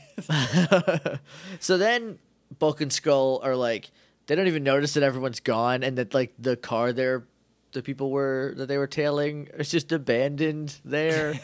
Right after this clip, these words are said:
Speaker 1: <laughs>
Speaker 2: And they don't put any of this together, but they're like, "Look, we're gonna go to a one-hour photo, and we're gonna develop this picture."
Speaker 1: All these timely <laughs> references.
Speaker 2: Right? A one-hour photo?
Speaker 1: <laughs> It's like when they wrote this and put it in the show.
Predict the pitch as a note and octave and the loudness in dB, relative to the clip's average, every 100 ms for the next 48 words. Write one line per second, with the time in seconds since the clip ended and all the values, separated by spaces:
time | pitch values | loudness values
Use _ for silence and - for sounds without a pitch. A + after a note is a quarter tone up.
0 | D#3 - B3+ A2 C3+ D#3 D3+ D#3 C3+ D#3+ | -8 -10 -10 0 4 4 4 4 4 4
1 | E3 E3 E3 D3+ D3+ D3+ B2+ B2 A2+ B2 | 2 0 2 4 4 4 2 0 0 0
2 | C#3+ C3 A#2 A#2+ A#2+ G2+ G#2+ C#3+ D3+ E3+ | 0 -2 0 0 2 -2 -2 0 2 4
3 | G3 E3+ C3 A#2+ A2+ G#2+ - - - B2+ | 4 4 6 6 2 0 -8 -14 -6 -4
4 | G#2+ G#2 F#2+ G#2+ B2 A#2+ C3+ C#3 E3 - | -4 -6 -6 -6 -2 2 0 0 -2 -2
5 | - G#2+ - F#2 D#2+ - - D3+ G3 D3+ | -6 -6 -8 -8 -8 -12 -8 -4 -2 -2
6 | A#2 - _ _ - D#3 F3 E3+ C#3 B2+ | -4 -10 _ _ -8 -2 -2 -2 -4 -2
7 | E3+ - - C#3+ - C3 E3 B3 B3+ - | -4 -6 -8 -6 -4 2 4 4 2 -4
8 | _ E3+ F3+ G#3+ C4 C4+ A3+ G3+ A3 D#4 | _ 0 2 4 4 4 4 2 4 4
9 | D4+ G3 E3+ F#3 - - _ - - _ | 4 6 6 2 -2 -14 _ -20 -20 _
10 | - _ _ F3+ F3+ G3 A#3 C4+ C4 A#3 | -20 _ _ -4 -2 0 0 0 -4 -4
11 | G3 D3+ C#3 D3+ C#3 B2+ A2 F#2+ - - | -2 -2 0 0 -2 -4 -4 -6 -12 -16
12 | - - B2 D3+ D3 C#3+ C3+ C3 A#2+ - | -16 -14 -10 -6 -4 -2 -4 -8 -10 -8
13 | C3+ B2+ G#2+ F2+ | -4 -2 -2 -6